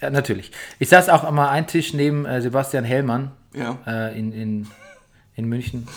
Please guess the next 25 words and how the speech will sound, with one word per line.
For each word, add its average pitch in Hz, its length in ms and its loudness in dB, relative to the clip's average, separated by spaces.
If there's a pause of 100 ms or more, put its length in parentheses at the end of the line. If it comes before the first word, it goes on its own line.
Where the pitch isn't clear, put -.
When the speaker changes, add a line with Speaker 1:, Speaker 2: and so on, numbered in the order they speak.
(600)
Speaker 1:
an 107 100 -6
einem 104 80 -2
Sommerabend. 110 600 -6 (220)
Aber 113 300 -6
wir 120 100 0
sind 117 100 -2
nicht 117 180 -6
ins - 200 -16
Gespräch - 380 -16
gekommen. - 320 -14 (220)
Speaker 2:
Ja. 120 160 -14 (1000)
Speaker 1:
Ähm, 151 580 4
wo 165 140 4
war 156 140 2
ich? - 120 -12
Wo 135 80 -6
war 135 100 -2
ich? 110 60 -12
Bei 113 120 -10
Müller. 131 600 2 (500)
Speaker 2:
Ja. 120 160 0
Speaker 1:
Ähm, 104 480 -6 (360)
Speaker 2:
Harter - 180 -18
Speaker 1:
genau. 95 60 -10
Speaker 2:
Cut, 113 140 -14